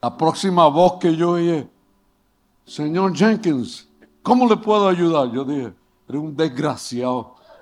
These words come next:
Me tienes tres días aquí gastando hotel y no me dejas entrar. Y ahora que te voy a dar plata, tú me llamas. Voy para allá ahora mismo". Y ese tipo no sabía qué hacer.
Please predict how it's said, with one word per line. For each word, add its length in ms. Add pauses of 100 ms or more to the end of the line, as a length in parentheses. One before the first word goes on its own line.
Me 100
tienes 360
tres 280
días 220
aquí 180
gastando 480
hotel 400 (200)
y 100
no 140
me 140
dejas 300
entrar. 340
Y 60
ahora 480
que 80
te 100
voy 240
a 60
dar 200
plata, 680
tú 160
me 140
llamas. 480 (420)
Voy 320
para 140
allá 260
ahora 300
mismo". 400
Y 60
ese 260
tipo 400
no 160
sabía 400
qué 80
hacer. 360